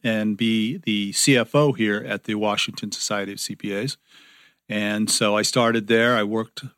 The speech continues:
two years as a C F O and then was asked to transfer into education and run the education department here. So we provide about a thousand webcasts and webinars to our members, three hundred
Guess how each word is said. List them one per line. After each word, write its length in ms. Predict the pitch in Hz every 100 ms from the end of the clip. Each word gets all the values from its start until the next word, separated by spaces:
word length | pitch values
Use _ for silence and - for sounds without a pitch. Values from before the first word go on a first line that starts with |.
| _ -
two 160 | 147
years 400 | 135 123 120 120
as 180 | 117 104
a 40 | 104
C 200 | - 113
F 180 | 107
O 200 | 120 117
and 120 | 117 110
then 140 | 107
was 160 | 107 104
asked 340 | 107 110 -
to 240 | - 110 107
transfer 520 | - 113 113 - 113
into 420 | 110 110 113 107 - - - _ _
education 800 | 135 131 123 - 120 123 143 131
and 480 | 143 120 107 107 107
run 140 | 117 113
the 120 | 110
education 540 | 104 - 117 113 -
department 520 | 104 - 101 110 104
here. 340 | 101 107 98 95 _ _ _ _ -
So 280 | - 120
we 420 | 107 113 135 143 147
provide 920 | - 117 104 110 110 110 113 107 107
about 280 | 101 175
a 20 | 165
thousand 520 | - 143 143 127 113
webcasts 580 | 113 120 - 123 113 -
and 100 | 107
webinars 540 | 110 110 110 107 -
to 200 | - 113
our 320 | 104 104 104 _ _ _ -
members, 600 | 117 110 110 117 131 - _ _ _ -
three 220 | 131 131
hundred 300 | 123 117